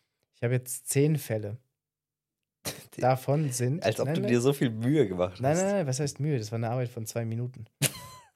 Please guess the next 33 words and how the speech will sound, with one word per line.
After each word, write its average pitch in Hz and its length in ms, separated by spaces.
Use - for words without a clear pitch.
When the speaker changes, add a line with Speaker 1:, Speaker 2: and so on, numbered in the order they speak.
Speaker 2:
Okay, - 220
Speaker 1:
Sag 127 160
ich 135 80
dir 135 80
Speaker 2:
du 107 60
hast 120 140
Speaker 1:
gleich, 101 100
Speaker 2:
die - 40
K 107 60
I - 40
Speaker 1:
warum. 117 100
Speaker 2:
gefragt. - 420
Speaker 1:
Nein, 131 140
nein, 185 120
Speaker 2:
Gib's 226 120
Speaker 1:
nein, 240 60
Speaker 2:
doch 196 60
Speaker 1:
stopp. 175 200
Speaker 2:
zu. 101 100
Speaker 1:
Nein, 135 280
die, 117 160
das 123 180
ko-, - 160
ich - 100
komm 185 100
doch 143 120
gleich 104 200
dazu. - 260
Speaker 2:
Okay, 110 140
okay. - 160
Speaker 1:
Nämlich, 160 400
ich 131 160
hab 127 160